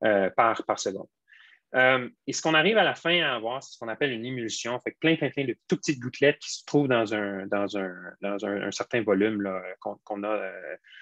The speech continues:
et qu'on, on peut garder dans notre main, là. Euh, et t-, toutes ces petites gouttelettes-là contiennent une bille qui, avec un, un, un, un code barre, là, qui peut identifier, dans le fond, la bille,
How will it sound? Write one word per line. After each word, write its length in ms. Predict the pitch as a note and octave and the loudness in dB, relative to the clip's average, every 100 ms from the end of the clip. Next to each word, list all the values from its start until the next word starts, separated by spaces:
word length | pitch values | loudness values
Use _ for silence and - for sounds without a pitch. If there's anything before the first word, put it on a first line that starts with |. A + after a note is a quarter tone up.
| - - | -14 -2
et 200 | A2 G#2 | 0 0
qu'on, 160 | - - | -2 -4
on 340 | G#1 G#1 - - | -4 -6 -10 -4
peut 400 | G#2 G2 F#2+ F#2 G2 A2+ - | -2 0 -2 -6 -12 -18 -16
garder 380 | F#2+ - G2+ A2 | -8 -6 0 0
dans 120 | G#2 | -2
notre 180 | G2+ A2+ | -6 -4
main, 160 | C#3+ | -4
là. 120 | D#3+ C3+ - - - - B2+ | -4 -8 -18 -20 -20 -2 6
Euh, 360 | B2+ A#2+ A2+ - | 8 8 4 -2
et 300 | C#3 C#3 C3 - - | -2 0 -2 -10 -6
t-, 160 | F3 | -2
toutes 180 | - A#3+ | 0 0
ces 80 | A3 | 0
petites 200 | - D3 | 0 0
gouttelettes-là 440 | C3+ C3 - E3+ | 4 4 6 4
contiennent 540 | E3+ B2 - D3+ D3 C3 _ _ _ _ | 4 -2 0 0 0 -6 _ _ _ _
une 160 | D#3+ D#3+ | 0 2
bille 260 | B2 F3 C4 _ _ _ _ _ _ _ | 0 -4 -8 _ _ _ _ _ _ _
qui, 140 | - C#3 | 2 4
avec 500 | B2+ B2+ C#3 - - B2+ | 6 4 0 -6 -8 -2
un, 500 | A#2 A2 G#2+ G2+ G2 | 0 0 -2 -4 -4
un, 420 | G#2+ G2+ G2 G2 - A2+ | -6 -6 -6 -8 -6 -4
un, 160 | A2 - A2 | -4 -2 -2
un 120 | G#2+ | 2
code 260 | D#3+ C#3+ | 4 4
barre, 380 | A2+ A#2+ D#3+ C3+ | 6 6 6 2
là, 80 | A#2 | -4
qui 140 | - | -6
peut 160 | - A#2+ | -4 -2
identifier, 800 | A2 A#2+ B2 - C3 C3+ B2+ A#2+ | 0 -2 -2 -8 -4 0 0 -2
dans 140 | G#2+ | -4
le 80 | G#2 - | -6 -4
fond, 140 | A#2 | 0
la 180 | A2 A#2 | 2 2
bille, 300 | A2 D3+ | 0 -4